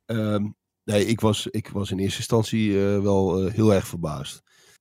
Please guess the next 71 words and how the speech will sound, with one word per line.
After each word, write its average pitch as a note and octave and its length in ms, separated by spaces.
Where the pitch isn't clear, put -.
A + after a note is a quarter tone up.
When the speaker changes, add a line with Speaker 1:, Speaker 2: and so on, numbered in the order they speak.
Speaker 2:
hij A#2+ 100
Speaker 1:
Ja, C3+ 40
Speaker 2:
wordt D3 120
de C#3 60
trainer E3 240
van D#3+ 100
Speaker 1:
die, D#3+ 80
Speaker 2:
nac C3+ 80
Speaker 1:
die, D3 80
Speaker 2:
Breda, C#3 140
Speaker 1:
die C3+ 100
Speaker 2:
voor C3+ 80
de A#2+ 60
Speaker 1:
had A2 40
ik A2 60
niet G#2+ 80
Speaker 2:
duidelijkheid, A2+ 400
hè? C#3 60
Dus, B2+ 100
eh, B2+ 60
Speaker 1:
Ja, A2+ 320
ja, - 20
ja. G2+ 180
Nee, A2+ 220
die B2+ 140
had D3+ 120
ik D3 80
absoluut D#3 400
niet C3 160
zien A2 160
aankomen. D#3+ 600
Ik A2+ 160
schrok C#3 240
er D3 80
ook D3 100
een G#3 80
beetje C3+ 240
van. C3 180
Ik C#3 60
denk, G#2 140
"Wat F#2+ 100
zijn F#2 180
ze F#2+ 80
nou, A2 240
wat G2 100
zijn G2 160
ze B2+ 80
nou A#2+ 140
toch C#3 100
weer, C3 300
eh, B2+ 100
voor B2 140
plan?" C#3+ 320
Eh, F#2+ 160
je G2+ 80
wordt G#2+ 140
wel G#2+ 100
vaker G#2+ 320
verrast G2+ 320
bij G2+ 100
nac, F#2+ 300
maar F#2 100
dit, F#2+ 340
dit, F#2 280
dit G#2 140
had F#2 140
ik F#2 100
zelfs G#2+ 280
nog C3 100
niet, C#3 260
eh, C3 180